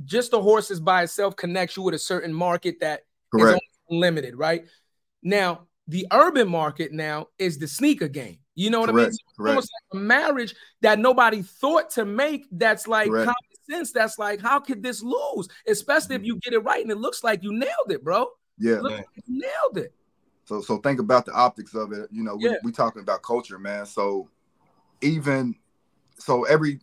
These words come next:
Speaker 2: every little detail on my end I thought about was even when I, even when I made the shoe, man, I made
Speaker 1: Right.
Speaker 2: sure that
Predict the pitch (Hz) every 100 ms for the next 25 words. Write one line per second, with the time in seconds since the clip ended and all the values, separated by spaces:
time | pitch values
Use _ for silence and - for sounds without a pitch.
0 | - 147 147 135 143 131 113 139 - 143
1 | 120 110 107 143 147 123 117 110 107 _
2 | 117 135 120 113 104 104 113 110 _ _
3 | _ _ _ 104 110 160 147 135 127 123
4 | 117 - _ 113 139 151 139 123 123 151
5 | 147 - 170 165 165 165 165 - _ 139
6 | 139 139 123 110 156 151 135 123 120